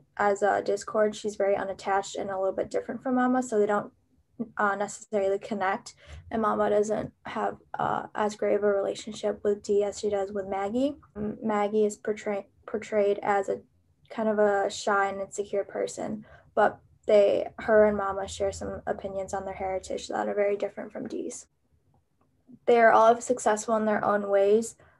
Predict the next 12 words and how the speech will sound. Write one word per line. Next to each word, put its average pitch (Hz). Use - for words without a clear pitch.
Mama 214
kind 220
of 208
defies 208
the 214
stereotypes 208
and 208
is 202
proud 202
of 214
her 220
manly, 208